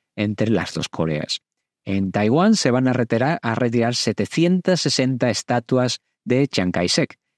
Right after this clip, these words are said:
el líder del Kuomintang, que en mil novecientos veinticinco pasó a evolucionar, luego a la líder, se convirtió en líder de China en mil novecientos veintiocho y persiguió al Partido Comunista, hasta finalmente ser re-,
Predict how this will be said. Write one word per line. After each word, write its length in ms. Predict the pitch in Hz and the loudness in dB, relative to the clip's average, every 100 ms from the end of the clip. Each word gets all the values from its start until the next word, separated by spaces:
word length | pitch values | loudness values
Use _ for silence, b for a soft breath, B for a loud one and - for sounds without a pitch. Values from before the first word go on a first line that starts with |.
| - | -6
el 240 | 87 87 | -2 0
líder 320 | 101 117 101 | 2 2 2
del 160 | 98 92 | 0 0
Kuomintang, 720 | 95 95 92 170 202 214 226 - | -2 -4 0 2 2 2 0 -2
que 240 | 85 80 | -4 -2
en 120 | 82 87 | -2 0
mil 160 | 113 | 2
novecientos 460 | 110 101 104 101 92 | 2 0 -2 -2 -2
veinticinco 680 | 98 92 - 143 147 156 | -2 -2 0 0 2 0
pasó 300 | 139 98 - | 0 0 0
a 80 | 117 | 0
evolucionar, 760 | 110 107 104 - 113 170 190 190 _ _ | 0 -2 -4 -2 0 0 0 -4 _ _
luego 540 | 120 127 127 117 113 | 0 2 2 2 2
a 80 | 104 | 2
la 160 | 104 98 | 2 2
líder, 560 | 113 170 147 120 104 - | 2 4 4 2 0 -2
se 160 | - 110 | -4 -2
convirtió 320 | 107 - 123 | -2 0 0
en 160 | 113 | 2
líder 180 | 113 113 | 2 2
de 120 | 104 | 0
China 280 | - 165 185 | -2 0 2
en 80 | 139 | 2
mil 80 | 107 | 0
novecientos 460 | 104 98 107 110 | 0 -2 -2 -2
veintiocho 500 | 113 117 175 - 165 - _ _ _ | -2 0 0 0 -4 -6 _ _ _
y 360 | 170 180 175 | 0 4 2
persiguió 420 | 170 175 175 139 131 | 2 0 2 2 2
al 80 | |
Partido 400 | 123 120 113 107 | 2 0 2 2
Comunista, 540 | 104 95 107 151 - - _ | 0 0 0 0 -4 -18 _
hasta 260 | _ _ 82 | _ _ -10
finalmente 640 | - 90 98 104 123 139 | -4 -2 0 0 0 0
ser 200 | 165 - | 0 -2
re-, 240 | 90 90 | 0 0